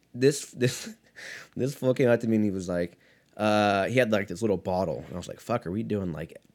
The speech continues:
ecstasy right now or some shit? Like, are we about to just get fucked up on, like, some Vicodin before we watch the U F C fights?"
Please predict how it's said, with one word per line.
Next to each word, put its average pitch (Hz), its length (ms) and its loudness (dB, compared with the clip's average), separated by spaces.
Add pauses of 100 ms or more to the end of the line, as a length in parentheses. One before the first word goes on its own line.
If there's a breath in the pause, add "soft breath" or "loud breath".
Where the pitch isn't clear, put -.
ecstasy 135 520 0
right 151 160 2
now 165 180 0
or 170 120 0
some 165 200 0
shit? 175 260 0
Like, 143 140 2
are 101 60 0
we 113 140 2
about 110 220 2
to - 80 -16
just 98 200 -4
get - 140 -6
fucked - 280 -4
up 90 160 -2
on, 95 120 -2
like, 82 160 -8
some 82 140 -12
Vicodin 107 440 0
before 113 260 -2
we 104 100 -2
watch 95 260 -4
the 101 80 -4
U 104 100 2
F 98 80 -2
C 127 160 -6
fights?" 151 320 -4